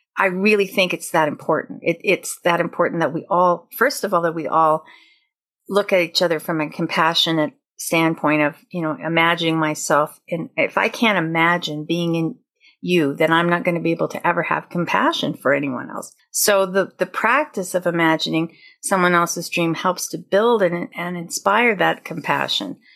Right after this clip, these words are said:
um, because I'm truly imagining myself as the dreamer. I'm putting myself in their shoes. Um,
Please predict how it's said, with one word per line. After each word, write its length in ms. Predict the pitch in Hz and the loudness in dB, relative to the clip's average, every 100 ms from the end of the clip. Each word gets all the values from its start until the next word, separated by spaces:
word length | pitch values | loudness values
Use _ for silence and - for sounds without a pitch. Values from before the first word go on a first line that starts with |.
| - - - - | -20 -20 -10 -2
um, 380 | 160 151 147 - | 0 0 -6 -4
because 320 | 185 196 190 | -4 -2 -2
I'm 120 | 175 | 0
truly 480 | - - 247 262 202 | 0 0 2 4 2
imagining 580 | 180 165 156 156 196 220 | 2 0 -2 -2 -2 0
myself 500 | 208 202 - 135 - | 0 -2 -2 -4 -2
as 140 | 180 | -10
the 100 | - | -10
dreamer. 500 | 185 220 277 208 - - _ _ _ | -4 0 2 0 -6 -16 _ _ _
I'm 180 | - 180 | -2 -2
putting 280 | - 233 254 | 0 0 2
myself 560 | 208 185 - 175 165 - | 2 0 -2 -4 -4 -4
in 120 | 170 | -4
their 140 | 160 | -2
shoes. 540 | 156 - 208 156 - - _ _ _ _ - | 0 2 0 0 -6 -16 _ _ _ _ -2
Um, 360 | 165 160 - | 0 0 -6